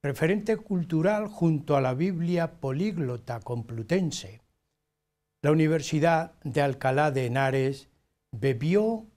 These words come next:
en el clasicismo de Salamanca y de París, pero también a-, asumió, aceptó las innovaciones de la Universidad de Bolonia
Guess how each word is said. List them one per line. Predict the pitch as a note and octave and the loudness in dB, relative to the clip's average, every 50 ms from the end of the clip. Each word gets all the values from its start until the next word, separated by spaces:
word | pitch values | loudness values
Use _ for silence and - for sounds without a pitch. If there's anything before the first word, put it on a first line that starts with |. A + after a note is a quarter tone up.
| _ _ _ _ _ - | _ _ _ _ _ -2
en | C#3+ C#3+ D#3 | 0 2 4
el | D#3 D#3 D3 - | 4 2 2 0
clasicismo | E3 D3+ C#3+ C3+ - D3+ C3+ - - G#3 A3+ G#3+ G3 G#3+ G#3 G3+ G#3 G#3 G#3+ G#3 G#3 - - _ _ | 0 0 0 -2 -4 -6 -6 -2 -2 -2 -2 -2 -2 -2 -2 -2 -2 -4 -4 -6 -8 -14 -18 _ _
de | - B2+ C3 C#3 | -8 -4 -4 -4
Salamanca | C3+ - C#3 A#2+ B2 C3 C#3+ E3+ G3+ G3+ F3 - - G#3+ G#3 G#3 G#3 - - | -2 -2 -2 -2 0 0 -2 -2 -2 -4 -4 -2 0 0 0 -2 -4 -8 -8
y | - D#3 D3+ | -4 -2 0
de | D3 D3 C#3+ | 0 0 0
París, | D3+ D3+ D3+ F3+ G3 E3+ - - - _ _ _ _ _ _ _ _ - | 0 0 0 0 0 -4 -6 -8 -12 _ _ _ _ _ _ _ _ -4
pero | C#3 C#3 D#3 D#3 D#3 | -2 0 0 2 2
también | E3+ D#3 D3+ D3 E3 G#3+ A3+ A#3 B3 A#3 A3+ A#3 - _ _ _ _ _ _ _ _ - | 0 0 0 2 2 2 2 2 0 -2 -4 -6 -12 _ _ _ _ _ _ _ _ -2
a-, | D3 C#3+ D#3 - - _ | 0 0 0 -2 -6 _
asumió, | - - D3 D3 D3 C#3+ C#3 C3+ - - - - C#3+ C3+ C3 C3+ C#3 E3 G#3 A3+ G#3+ E3+ A#2 A#2 | -8 -6 -4 -2 -2 -4 -6 -6 -8 -8 -6 -4 -2 -2 0 0 2 2 2 2 2 0 0 -2
aceptó | C3 C3 C3 - - D#3 - - - - G#3+ A3+ A#3 A3 A3+ - - _ _ _ _ _ _ - | -4 -4 -4 -2 -4 -4 -4 -6 -6 -2 0 0 0 0 -4 -8 -16 _ _ _ _ _ _ -4
las | - C#3+ D3+ D3 - D3 | -2 0 0 0 -2 -2
innovaciones | C3+ C#3+ F3+ A3 G3+ D#3+ C#3+ C3 - - D#3+ E3 E3 E3 E3 E3+ F3+ F#3 F3 - - _ _ _ _ _ _ _ _ - | 0 0 0 0 0 0 -2 -2 -2 0 0 2 2 2 2 0 -2 -4 -6 -10 -16 _ _ _ _ _ _ _ _ -6
de | A#2+ B2+ | -2 0
la | B2 C3 | 0 0
Universidad | B2+ B2 B2 A#2+ B2+ B2+ A2+ - - B2 A2+ C#3 D#3+ D#3+ | 0 0 -2 -2 -2 -4 -6 -8 -8 -4 0 0 0 2
de | B2+ D#3+ | 2 0
Bolonia | F3+ E3+ C3+ B2+ C#3+ D#3 D3+ D#3+ D#3 D#3+ D#3 D#3 D#3+ D#3+ D#3 | 0 0 0 2 2 2 2 2 2 2 2 0 0 -2 -6